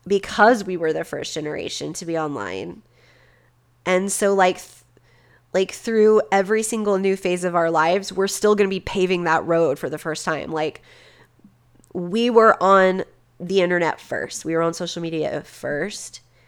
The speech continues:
And then, like, the older generations got on after they were afraid of it for a while. And then we were on it first because the younger generations were, like, not born yet. So we really are, like, moving forward on a path that's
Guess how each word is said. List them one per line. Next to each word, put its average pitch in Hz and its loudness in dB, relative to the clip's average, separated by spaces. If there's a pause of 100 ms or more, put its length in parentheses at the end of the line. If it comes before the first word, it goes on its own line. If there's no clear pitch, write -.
(320)
And 180 -2
then, 185 0
like, 170 0
the 165 -2
older 151 -2
generations 139 -6
got 110 -4
on 104 -6
after 135 -8
they 127 -6
were 113 -6
afraid 135 -6
of - -10
it - -10
for - -12
a 101 -6
while. - -12 (380)
And 180 2
then 180 2
we 190 -2
were 190 2
on 175 4
it 170 -2
first 160 -2 (100)
because 147 -4 (300)
the 175 -10
younger 202 0
generations 151 -4
were, 143 -6
like, 95 -8
not 147 -6
born 233 0
yet. - -6 (300)
So 226 4
we 233 2
really 226 6
are, 196 8
like, 175 2
moving 190 -2
forward 175 0 (640)
on 175 4
a 180 2
path 170 2
that's 170 -2